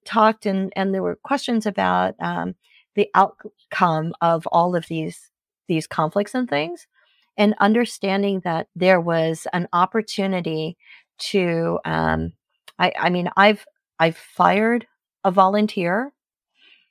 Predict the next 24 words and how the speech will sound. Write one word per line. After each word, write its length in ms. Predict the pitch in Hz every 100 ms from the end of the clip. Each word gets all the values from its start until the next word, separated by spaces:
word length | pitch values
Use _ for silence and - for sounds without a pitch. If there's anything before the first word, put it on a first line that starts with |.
| _ _ 160
I 60 |
didn't 180 | 180 165
actually 320 | 147 - 160
fire 320 | 143 - - 147
them. 240 | 78 78
They 100 | -
were 120 | 160
volunteers. 680 | 160 156 156 165 156 160 - -
Um, 320 | 165 160 170 _ -
but 100 | -
I 60 | 208
actually 360 | 208 220 240 190
asked 240 | 175 -
them 140 | 170 160
to 80 |
step 300 | 180 - 156
back 260 | - 147 185
when 100 | 208
they 100 | 185
were 160 | 160 -
unresponsive. 840 | 156 156 - - - - - - - _ _ _
I've 160 | - 175
had 240 | 190 175
somebody 460 | - 202 190 185